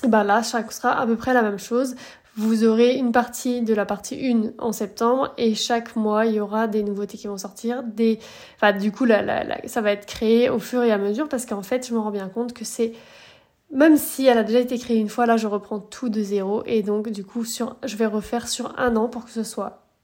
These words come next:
déjà, d'une, faisable, et que ce soit un contenu de grande qualité. Et même si je reprends les anciennes vidéos quand même aussi, eh ben, il y a tellement de nouveautés qui arrivent, tellement de choses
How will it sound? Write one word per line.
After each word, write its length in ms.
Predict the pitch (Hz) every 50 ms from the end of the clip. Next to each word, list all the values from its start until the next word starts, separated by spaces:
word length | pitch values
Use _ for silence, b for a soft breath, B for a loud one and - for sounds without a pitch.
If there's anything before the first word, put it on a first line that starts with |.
| _ _ _ -
déjà, 380 | 233 226 226 220 226 202 - -
d'une, 300 | 196 190 208 214 - 233
faisable, 500 | - - 226 208 202 190 190 190 - - B B B B B B B B
et 160 | - 254 233 226
que 140 | - 240
ce 120 | 220 - 226
soit 180 | - - 220
un 100 | 214 220
contenu 320 | 208 - 214 208 208 220 208
de 100 | - 202
grande 240 | - 202 214 214 208
qualité. 540 | - 208 202 196 190 - 226 226 233 254 247 B B B B B B B
Et 160 | 285 240 220
même 200 | 220 233 240 240
si 140 | 240 - 233
je 60 | 214
reprends 320 | 196 220 226 226 - 294 294
les 140 | 269 247
anciennes 280 | 233 226 233 240 226 220
vidéos 440 | 202 220 214 233 240 240 247 247 247
quand 140 | - 226 214
même 220 | 202 202 220 254
aussi, 400 | 262 226 185 - - - 262 320 B B B B B B B B
eh 120 | - 233 214
ben, 80 | 214
il 60 | 214 214
y 60 | 202
a 60 | 196
tellement 560 | 202 - - - - - 277 254 254 262 262
de 80 | 247 226
nouveautés 580 | 220 220 226 220 208 214 220 214 - 233 233
qui 140 | 226 - -
arrivent, 480 | 214 202 202 208 226 240 247 247 233 240
tellement 300 | - 240 220 208 214 208
de 80 | 208
choses 360 | 202 - - 233 240 233 240